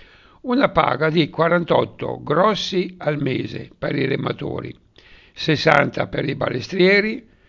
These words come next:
novanta per i nucleari, cioè i mostromi. E lui aveva dovuto versare ben tre mesi anticipati.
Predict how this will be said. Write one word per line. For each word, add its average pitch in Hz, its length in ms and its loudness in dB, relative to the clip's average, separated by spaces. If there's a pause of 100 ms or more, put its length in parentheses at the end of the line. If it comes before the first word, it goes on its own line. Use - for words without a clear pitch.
(180)
novanta 151 640 4
per 139 360 0 (340)
i 151 200 0
nucleari, 170 1300 0 (300)
cioè - 480 0
i 131 200 -8
mostromi. 131 640 -6 (1080)
E 196 140 2
lui 220 220 4
aveva 185 380 2
dovuto 170 440 0
versare 143 600 0
ben 185 400 2
tre 147 220 -4
mesi 165 500 0
anticipati. - 1080 -8